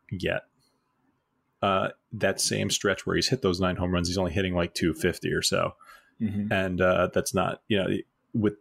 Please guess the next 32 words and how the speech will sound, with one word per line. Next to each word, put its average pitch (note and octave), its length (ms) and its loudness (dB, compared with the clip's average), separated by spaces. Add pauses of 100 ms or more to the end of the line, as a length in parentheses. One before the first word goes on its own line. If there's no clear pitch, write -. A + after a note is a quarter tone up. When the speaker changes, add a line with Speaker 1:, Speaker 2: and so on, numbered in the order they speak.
(200)
Speaker 1:
how F#2+ 260 -2
frequently F2+ 460 -2
he F#2 140 -2
hits F#2+ 200 0
the F#2+ 80 -2
ball A#2 280 2
hard, F#2+ 220 2
you F2+ 80 2
would F2 100 0
expect - 560 -4
better. E2+ 380 -2 (600)
So G2 720 2 (960)
I G#2 100 2
don't G#2+ 180 0
think A2+ 180 0
we've - 180 2
seen F2 220 0
his F2 160 0
peak - 480 -2
yet. D2+ 200 2 (1600)
Like, G2+ 200 0
the - 80 -8
tools G#2+ 400 2
have G#2 120 2
always F#2 320 4
been F2+ 220 0
there E2+ 140 -2
for F2+ 160 -2
a F2 100 0
truly F2+ 520 2
elite E2+ 480 0
hitter. F#2+ 400 0